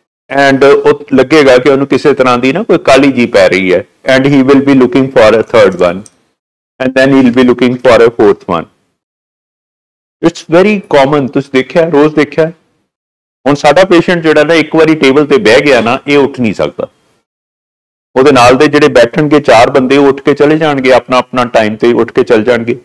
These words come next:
but ਸਾਡਾ ਪੇਸ਼ੈਂਟ ਉੱਥੋਂ ਉੱਠ ਨਹੀਂ ਸਕੇਗਾ, ਇਹ ਉਹਦੀ ਨਿਸ਼ਾਨੀ ਹੈ। ਫਿਰ ਸਾਡਾ ਪੇਸ਼ੈਂਟ unkind ਹੋਈ ਜਾਏਗਾ, ਜਾਂ ਉਹ he will start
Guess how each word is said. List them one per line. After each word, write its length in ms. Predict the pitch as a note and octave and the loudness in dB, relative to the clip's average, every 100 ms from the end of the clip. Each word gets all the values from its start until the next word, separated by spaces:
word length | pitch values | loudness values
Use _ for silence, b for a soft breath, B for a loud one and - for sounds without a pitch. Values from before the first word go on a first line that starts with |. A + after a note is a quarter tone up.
| b b - | b b -2
but 80 | C3+ | -2
ਸਾਡਾ 300 | - C#3+ F#3 | 0 0 2
ਪੇਸ਼ੈਂਟ 380 | F#3+ F3 F3+ D#3+ | 2 0 0 -4
ਉੱਥੋਂ 220 | D#3 F3+ | -2 0
ਉੱਠ 280 | - E3+ - | 0 -2 -2
ਨਹੀਂ 100 | E3 | -4
ਸਕੇਗਾ, 460 | B2 F#2+ - D#2+ - _ _ - | -2 -4 -6 -10 -12 _ _ -4
ਇਹ 100 | C3+ | 2
ਉਹਦੀ 160 | C#3 C3+ | 2 0
ਨਿਸ਼ਾਨੀ 540 | B2+ B2 G2+ G2 F#2 | -4 -2 -4 -4 -10
ਹੈ। 100 | - _ _ _ _ _ _ _ _ _ _ _ _ _ _ _ - | -12 _ _ _ _ _ _ _ _ _ _ _ _ _ _ _ -10
ਫਿਰ 80 | C#3+ | -4
ਸਾਡਾ 260 | C#3 D#3+ | 0 0
ਪੇਸ਼ੈਂਟ 560 | E3+ D#3+ E3 D#3+ D3+ D3 C3+ C3+ C#3 C#3+ - _ _ _ _ _ _ _ _ _ _ _ _ _ _ _ _ C#3+ | 2 0 0 -2 -2 2 4 4 2 0 -6 _ _ _ _ _ _ _ _ _ _ _ _ _ _ _ _ 0
unkind 460 | D#3+ D#3 C#3 B2+ A#2+ | 0 0 0 0 2
ਹੋਈ 180 | G#2+ F2 | 2 0
ਜਾਏਗਾ, 400 | E2+ E2 - F#2 _ _ _ _ _ _ _ - | -2 -4 -8 -12 _ _ _ _ _ _ _ -4
ਜਾਂ 140 | A#2+ | 0
ਉਹ 360 | B2+ C3 C3+ C3+ | 2 2 2 0
he 180 | C3+ B2+ | 0 0
will 200 | C3 C3+ | 2 0
start 460 | - B2 A#2 A#2+ | -2 0 2 2